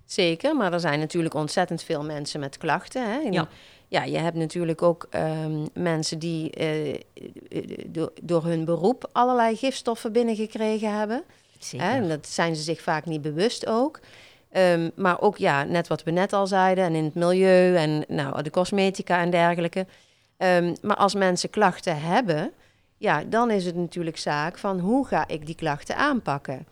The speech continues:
Speaker 2: Ja.
Speaker 1: Hè? En dan is het natuurlijk ook, ehm, ook detoxen, maar wel dan onder begeleiding.
Speaker 2: Ja.
Speaker 1: Hè? Want dan moet je natuurlijk wel weten wat je doet, want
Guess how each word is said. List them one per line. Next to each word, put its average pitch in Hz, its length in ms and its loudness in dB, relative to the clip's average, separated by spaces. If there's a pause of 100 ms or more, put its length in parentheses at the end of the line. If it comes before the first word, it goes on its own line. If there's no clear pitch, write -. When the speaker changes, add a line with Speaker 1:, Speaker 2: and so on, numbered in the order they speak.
(140)
Speaker 2:
Ja. - 160 -8 (160)
Speaker 1:
Hè? 160 220 -2 (100)
En 190 180 -2
dan 175 240 2
is 160 160 -4
het 160 100 -4
natuurlijk 165 640 2
ook, 185 320 4
ehm, 147 640 -4 (260)
ook 247 380 2
detoxen, 170 840 -4 (380)
maar 165 160 2
wel 220 320 6
dan 165 420 0
onder 170 240 -2
begeleiding. 160 640 -2 (360)
Speaker 2:
Ja. 151 140 -10
Speaker 1:
Hè? 185 260 0
Want 160 220 -2
dan 170 300 -2
moet 185 220 -4
je 190 60 -6
natuurlijk 185 320 -6
wel 190 200 2
weten 190 260 0
wat 170 180 0
je 196 60 -6
doet, 196 320 -2
want 175 400 -2